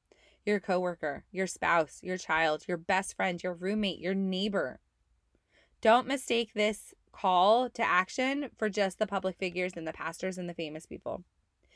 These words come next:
He calls us all to share the good news with people. And those people are who you have influence around. It's who he has called you into relationship with. If we are so desperate for these things,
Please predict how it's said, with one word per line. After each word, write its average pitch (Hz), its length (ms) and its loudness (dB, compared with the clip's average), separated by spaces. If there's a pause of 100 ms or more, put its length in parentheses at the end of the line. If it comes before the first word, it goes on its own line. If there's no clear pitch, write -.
(260)
He 226 200 -4
calls 220 320 4
us 254 180 2 (160)
all 202 420 6
to 247 140 -6
share 202 300 2
the 202 100 -2
good 190 160 -4
news 185 260 -6
with 190 120 -6
people. 156 440 -6 (600)
And 214 200 2
those 220 340 6
people 262 640 0 (200)
are 208 160 2
who 208 120 -2
you 247 200 -2
have 233 180 0
influence 202 440 -2
around. 165 380 -4 (360)
It's 208 200 -2
who 240 180 -4
he 226 200 -4
has 220 140 2
called 196 320 -2
you 208 80 -2
into 202 180 -4
relationship 180 560 -2
with. 151 180 -6 (840)
If 214 180 0
we 240 140 4
are 240 100 6
so 226 380 4
desperate 226 560 2
for 220 100 -2
these 202 220 -4
things, 226 560 -4